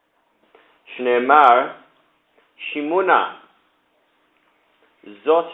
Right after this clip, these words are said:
Rashei Beit Yaakov Uktinei Beit Israel. Hear this now, O heads of the house of Yaakov and officers of the house of Israel. Hameta'avim Mishpat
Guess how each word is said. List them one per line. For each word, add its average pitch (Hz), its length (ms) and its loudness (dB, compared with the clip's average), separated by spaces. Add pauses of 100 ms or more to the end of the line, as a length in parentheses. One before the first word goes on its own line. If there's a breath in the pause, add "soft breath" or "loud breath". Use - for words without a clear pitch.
(120)
Rashei 135 960 -4
Beit 127 320 -6
Yaakov 120 520 -4 (260)
Uktinei 117 1120 -10
Beit 110 200 -4 (120)
Israel. 90 580 -10 (180)
Hear 131 180 -12
this 127 100 -14 (140)
now, 110 240 -4
O 95 60 -4 (120)
heads 113 180 -10
of - 60 -20
the 90 100 -12
house 87 280 -10
of 85 60 -20 (560)
Yaakov 107 500 -4 (480 soft breath)
and 95 220 -12
officers - 540 -4 (160)
of 98 260 -6 (320)
the 95 100 -18 (100)
house 95 260 -2 (280)
of 82 160 -10 (120)
Israel. 82 500 -14 (1040 loud breath)
Hameta'avim 139 1600 -4 (480)
Mishpat 139 640 -2